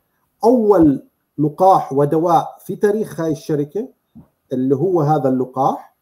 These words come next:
يعني الشركة اللي حوالي خمسة وعشرين سنة بتشتغل في، على أبحاث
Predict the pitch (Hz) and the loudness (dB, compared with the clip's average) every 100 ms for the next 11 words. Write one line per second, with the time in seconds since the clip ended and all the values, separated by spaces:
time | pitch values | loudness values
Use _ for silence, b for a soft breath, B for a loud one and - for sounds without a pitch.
0 | _ 120 120 - 185 170 165 139 156 151 | _ -8 -8 -4 -4 -2 -4 -4 -4 -4
1 | 147 175 160 147 - 143 143 131 123 147 | -4 -6 -6 -6 -6 -6 -4 -6 -8 -14
2 | - 131 120 110 120 131 123 - 170 214 | -10 -8 -8 -8 -6 -4 -4 -8 -6 -6